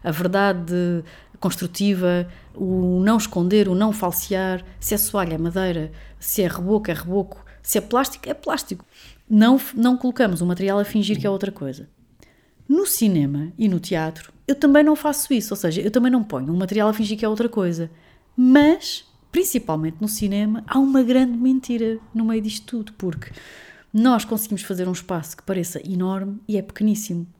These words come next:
Nós conseguimos fazer um espaço grande a parecer pequeno.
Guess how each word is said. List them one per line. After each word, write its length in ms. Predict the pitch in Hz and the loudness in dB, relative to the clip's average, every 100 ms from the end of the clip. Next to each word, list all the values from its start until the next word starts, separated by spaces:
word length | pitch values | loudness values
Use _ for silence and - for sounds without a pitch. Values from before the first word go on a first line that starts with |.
| - | -10
Nós 140 | 180 | -8
conseguimos 360 | - 185 196 180 | -6 -6 -8 -6
fazer 240 | 185 185 | -6 -4
um 40 | 180 | -6
espaço 420 | 175 165 147 - | -6 -8 -8 -6
grande 260 | 175 175 | -4 -4
a 40 | 185 | -6
parecer 300 | 190 - 202 | -8 -10 -10
pequeno. 420 | - 208 180 | -6 -4 -4